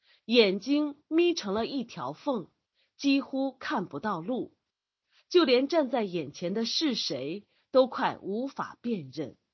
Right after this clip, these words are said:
整个身体五官全变成畸形了。这一事实与大法王师父所言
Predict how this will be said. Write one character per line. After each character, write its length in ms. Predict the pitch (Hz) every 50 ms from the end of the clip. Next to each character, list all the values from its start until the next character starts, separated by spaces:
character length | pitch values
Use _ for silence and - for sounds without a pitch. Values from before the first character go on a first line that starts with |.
| _ _ _ _ _ _ _ _ _ _ _ -
整 240 | 262 240 226 226 226
个 200 | 262 277 233 214
身 300 | - - 294 285 285 277
体 240 | - - 185 175
五 280 | 190 180 165 143 113 98 -
官 380 | - 185 180 185 180 185 190 - _ _ _ _
全 400 | - - 214 180 170 180 220 233
变 260 | 233 320 302 240 196
成 280 | - - 165 156 170 180
畸 280 | - - 269 262 262 254
形 400 | 233 - - 113 - - 110 127
了。 160 | 127 98 - _ _ _ _ _ _ _ _ _ _ _ _ _ _ _ _ _ _ _ _ _ _ _ _ _ _ _ _ _ _ _ -
这 160 | 311 302 262
一 200 | 233 202 208 226
事 320 | 226 - - 277 247 196
实 480 | 175 - - - 156 151 156 165 185 185 _ _ _ _
与 240 | - 233 240 247 240
大 220 | 240 311 294 262 233
法 180 | 208 175 147
王 220 | 143 143 151 175 202
师 220 | - - 247 254
父 200 | 240 - 202 180
所 320 | 175 - - 170 147 139
言 420 | 135 - 151 143 135 143 151 180